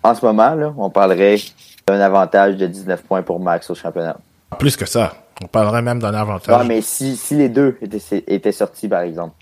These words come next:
Speaker 2: Ah, ok, ouais, ouais, ouais.
Speaker 1: Tu sais, pour, pour gagner le championnat, pour Max, c'est pas compliqué, là. Tu sors Hamilton dans une course, puis c'est fait, là.
Speaker 2: Ouais. Et
Speaker 1: Mais,
Speaker 2: ouais.
Speaker 1: aujourd'hui, il a été très fair, il a, il a couru, il s'est défendu. Bon, il y a, <laughs> il y a eu le,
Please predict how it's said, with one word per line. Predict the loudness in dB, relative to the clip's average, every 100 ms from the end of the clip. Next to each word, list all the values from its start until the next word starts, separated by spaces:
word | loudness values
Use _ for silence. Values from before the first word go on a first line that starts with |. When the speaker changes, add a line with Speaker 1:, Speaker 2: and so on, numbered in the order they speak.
| _ _
Speaker 2:
Ah, | 0 2 0 -4
ok, | -8
ouais, | -4
ouais, | -2 -2
ouais. | -2 -2
Speaker 1:
Tu | 0
sais, | 0
pour, | 0 -2
pour | -2 0
gagner | 2 0
le | -2
championnat, | -2 -2 0 -2
pour | -4 0
Max, | 0 -2
c'est | -6
pas | -6
compliqué, | -6 -8 -8 -8
là. | -8 -14 _ _
Tu | -6
sors | 2 4
Hamilton | 4 0 0 0 0
dans | -2
une | -4 -8
course, | -10 -12 -12 _
puis | -20 -20 _ -18 -12
c'est | -6
fait, | -4 -6
là. | -10 _ _ 0
Speaker 2:
Ouais. | 2 2 -2 -12 -20 -20 -18 -4
Et | 2
Speaker 1:
Mais, | 4 4 0 -6 _ -6
Speaker 2:
ouais. | -4 -2
Speaker 1:
aujourd'hui, | 2 2 2 -4 -6 -4 -6 _ _ -4
il |
a | -2
été | -2 -6
très | -4 2 2
fair, | 2 2 2 0 -6 _ -16
il | -16
a, | _ _ _
il | -8
a | -6
couru, | -2 -2 0 -2 -2 -4 -12 _ -16
il | -6
s'est | -2
défendu. | 0 2 4 2 0 -4
Bon, | 0 2 2
il | -2
y |
a, | -4
<laughs> | -6
il | -8 0
y | 2
a |
eu | 2 0
le, | 0 -2